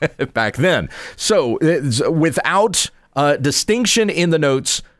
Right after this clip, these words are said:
nobody knows what is being played. "For if the trumpet produces an indistinct sound,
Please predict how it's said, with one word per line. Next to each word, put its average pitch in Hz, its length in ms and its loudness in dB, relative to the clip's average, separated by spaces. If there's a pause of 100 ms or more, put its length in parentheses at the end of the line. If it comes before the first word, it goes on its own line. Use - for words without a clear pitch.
(100)
nobody 170 440 2
knows 147 280 2
what 131 160 2
is 113 140 0
being 113 260 0
played. 87 460 -2 (720)
"For 151 160 0
if 170 180 2
the 180 120 0
trumpet 233 600 0
produces 120 560 0
an 113 160 0
indistinct 117 600 0
sound, 71 420 -2